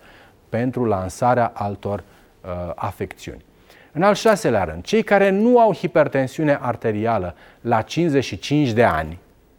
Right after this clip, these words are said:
deci până la vârsta aceasta au o tensiune normală, au o șansă de nouăzeci la sută să facă hipertensiune arterială după această vârstă. Cu alte cuvinte, majoritatea oamenilor au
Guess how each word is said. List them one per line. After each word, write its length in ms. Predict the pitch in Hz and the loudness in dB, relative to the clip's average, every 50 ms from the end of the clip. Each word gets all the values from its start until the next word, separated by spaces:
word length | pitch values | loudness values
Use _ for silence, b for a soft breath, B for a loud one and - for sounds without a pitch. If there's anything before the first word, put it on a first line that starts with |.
| _ _ | _ _
deci 380 | - 117 147 147 - - - - _ _ _ _ | 2 4 4 4 4 0 -8 -16 _ _ _ _
până 180 | - 202 220 | 2 4 4
la 120 | 208 175 151 | 6 4 4
vârsta 280 | 135 160 156 - - | 4 0 -2 -2 -2
aceasta 500 | 123 117 - 151 143 123 - - 113 - - | -4 0 2 2 2 2 0 -2 -2 -2 2
au 160 | - - 214 | 4 4 4
o 60 | 214 | 4
tensiune 400 | - - 131 120 - - 143 143 | 4 2 -2 -2 -2 -2 -2 0
normală, 540 | 135 123 113 101 92 87 85 87 98 123 139 B B B B B B B | 0 0 0 -2 -2 -4 -4 -4 -6 -6 -10 B B B B B B B
au 240 | - - 147 190 - | 2 4 4 4 4
o 240 | - 139 - - - | 0 2 4 4 4
șansă 760 | - - - - 240 208 170 143 127 - - - 107 87 85 b b b b | 2 2 2 4 6 6 6 4 2 -2 -4 -6 -6 -6 -8 b b b b
de 240 | - 120 110 123 123 | -4 2 4 4 6
nouăzeci 600 | 131 170 226 254 254 247 240 202 208 254 233 202 | 6 6 6 6 8 6 6 6 6 4 4 4
la 160 | 220 226 202 | 4 4 4
sută 420 | 180 - - 254 277 285 - 220 185 | 4 2 2 2 2 4 4 2 2
să 180 | - - 170 | 4 2 0
facă 360 | 160 - 226 233 240 233 208 | 2 4 4 4 4 4 2
hipertensiune 720 | 180 - 208 - - 208 185 160 - 170 160 - - 208 196 | 2 2 -2 2 2 2 2 4 2 0 0 0 0 2 2
arterială 440 | 185 151 - 156 151 175 208 226 220 | 2 2 2 2 4 6 6 6 6
după 380 | 180 147 147 220 277 254 - 277 247 | 4 4 4 4 4 6 4 4 4
această 480 | 208 - - 170 156 143 - - 143 | 4 4 4 4 4 4 2 0 0
vârstă. 580 | 127 113 113 123 113 98 - - - 85 - - B B B B B B B B B B B | 2 4 4 4 2 2 0 -6 -12 -12 -12 -12 B B B B B B B B B B B
Cu 120 | - - | 2 4
alte 220 | 160 202 208 - 208 | 4 6 4 2 2
cuvinte, 440 | - 175 156 175 220 226 - 220 | 2 2 4 4 4 4 4 4
majoritatea 1040 | 202 190 185 196 214 240 247 240 196 220 220 214 214 202 - 214 214 208 - 196 180 175 | 4 4 4 4 6 6 6 6 6 6 4 4 4 4 4 4 4 6 6 6 6 8
oamenilor 680 | 190 247 269 269 233 202 175 151 131 113 95 85 - b b b b b b b b b _ | 6 6 6 4 4 2 2 2 2 2 0 -2 -6 b b b b b b b b b _
au 540 | - 190 220 233 220 202 147 104 90 - - | 2 4 6 6 6 6 4 2 0 -6 -8